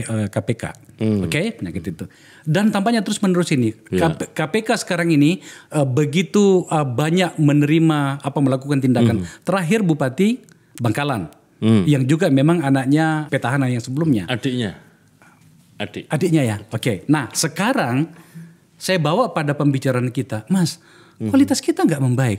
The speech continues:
Speaker 1: Seberapa jauh sih tanggung jawab K P U menyangkut ini?
Speaker 2: Mhm. Jadi begini, em, ini, ini yang dicatat Bang Akbar ya,
Speaker 1: Nggih.
Speaker 2: putusan M K melegalkan dinasti politik.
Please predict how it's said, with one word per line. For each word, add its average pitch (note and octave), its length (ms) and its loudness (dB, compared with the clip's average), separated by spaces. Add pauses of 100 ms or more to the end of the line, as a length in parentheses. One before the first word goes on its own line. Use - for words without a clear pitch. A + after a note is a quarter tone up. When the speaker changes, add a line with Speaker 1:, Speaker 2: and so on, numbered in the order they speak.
Speaker 1:
Seberapa F3+ 440 0
jauh F#3+ 200 2
sih A#3 120 2
tanggung D3+ 240 2
jawab C#3+ 160 0
K D3 120 -2
P D#3+ 120 0
U E3 80 2
menyangkut C3 320 2
ini? G2+ 240 -2
Speaker 2:
Mhm. - 20 -10 (540)
Jadi B2 280 0
begini, A2 400 2 (760)
em, B2+ 640 0 (880)
ini, A2 320 4
ini A2+ 120 -4
yang A#2 120 0
dicatat G#2 360 -2 (280)
Bang G2+ 240 -4
Akbar F#2+ 260 -2
ya, F2 140 -2
Speaker 1:
Nggih. D3+ 280 0
Speaker 2:
putusan A2 200 -2
M G#2+ 120 2
K B2+ 120 -2
melegalkan A2+ 680 0
dinasti F#2+ 400 -4
politik. F2 520 0